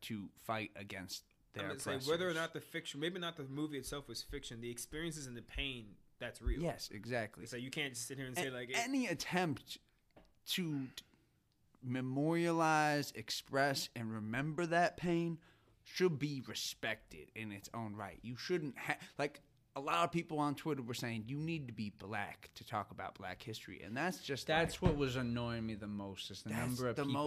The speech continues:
Speaker 1: most ignorant opinion.
Speaker 3: I mean, no, I understand why people on Twitter just tell
Speaker 1: No,
Speaker 3: me to shut
Speaker 1: uh,
Speaker 3: the fuck
Speaker 1: uh,
Speaker 3: up
Speaker 1: my
Speaker 3: 'cause
Speaker 1: issue
Speaker 3: I'm
Speaker 1: isn't
Speaker 3: white.
Speaker 1: with cancel culture, because there are, it, there are people that deserve to be canceled. R. Kelly deserves to be canceled. There are arguably some other,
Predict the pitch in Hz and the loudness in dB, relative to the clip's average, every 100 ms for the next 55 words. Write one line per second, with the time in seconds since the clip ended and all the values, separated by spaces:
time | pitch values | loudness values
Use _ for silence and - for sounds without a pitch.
0 | 120 117 - 123 123 127 104 98 - - | 2 2 -2 -4 -4 -4 -6 -8 -12 -18
1 | - _ - 104 - - - 196 214 208 | -20 _ -10 -8 -10 -4 4 6 6 6
2 | 202 - 160 190 202 160 - 147 139 123 | 6 6 6 8 8 4 4 4 4 2
3 | 127 123 127 - - 131 135 123 117 135 | 2 0 -2 -8 -8 -6 -4 -6 -4 -2
4 | 123 120 117 - 120 190 120 117 - 127 | -2 -2 -4 -4 2 4 4 0 0 2
5 | 123 - 123 - 123 254 247 - 247 233 | 2 2 2 4 4 6 4 4 4 6
6 | 208 214 - 165 - 180 185 156 - 127 | 8 6 6 2 4 2 2 0 0 0
7 | 120 104 - 135 196 202 185 180 - - | -2 -6 -8 -4 2 6 6 4 -2 0
8 | 170 170 - - - 226 226 170 202 147 | 0 0 -10 -10 4 8 8 8 2 2
9 | 131 120 117 135 135 131 113 - 143 131 | -2 -2 2 4 4 2 -4 0 0 0
10 | 101 95 165 196 190 180 139 120 - - | -2 0 6 8 8 4 4 0 -6 -8
11 | 135 120 147 131 123 117 139 - 101 175 | -2 4 4 4 0 0 0 0 0 2
12 | - 196 180 - - - - - - - | 6 6 6 -2 -18 -20 -20 -12 -6 6
13 | 180 214 214 208 185 180 - 185 151 170 | 10 10 8 6 6 4 6 6 8 6
14 | 170 180 | 6 4